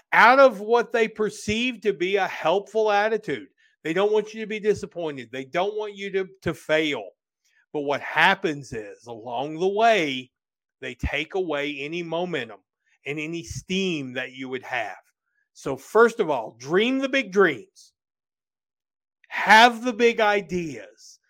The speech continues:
Visualize the big changes in your life. And then find people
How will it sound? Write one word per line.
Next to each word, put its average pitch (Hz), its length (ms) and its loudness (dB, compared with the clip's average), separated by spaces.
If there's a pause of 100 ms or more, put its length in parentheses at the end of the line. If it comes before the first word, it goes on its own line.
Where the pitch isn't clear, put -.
(240)
Visualize 226 1300 0
the 214 160 4
big 190 340 2
changes 165 840 -2
in 170 120 -2
your 165 200 -2
life. 156 600 0 (540)
And 143 160 -10
then 127 180 -10
find 202 720 -4
people 165 600 -10